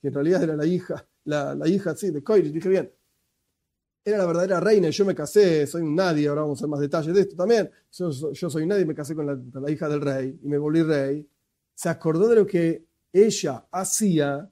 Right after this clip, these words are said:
o sea, que traía mujeres judías y las desnudaba para que trabajen desnudas en Shabbos, y lo que fue decretado sobre ella, que ella venga desnuda. Entonces, la,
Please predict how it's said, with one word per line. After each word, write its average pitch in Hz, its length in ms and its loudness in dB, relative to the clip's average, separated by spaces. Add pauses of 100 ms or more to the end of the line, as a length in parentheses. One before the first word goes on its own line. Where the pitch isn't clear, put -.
(140)
o 196 120 -4
sea, 190 560 2
que 180 100 2
traía 180 340 2
mujeres 185 340 0
judías 175 420 0
y - 20 -6
las 160 140 -2
desnudaba 165 440 0
para 156 200 -6
que 156 160 -8 (160)
trabajen 180 380 -4
desnudas 165 380 2
en 160 60 0
Shabbos, 160 640 -6 (260)
y 196 60 -4
lo 202 100 6
que 208 100 -2
fue 247 140 0
decretado 233 380 2
sobre 247 200 2
ella, 269 140 0
que 294 220 -4
ella 294 160 2
venga 285 220 4
desnuda. 226 520 2 (880)
Entonces, 143 340 -12
la, 139 220 -6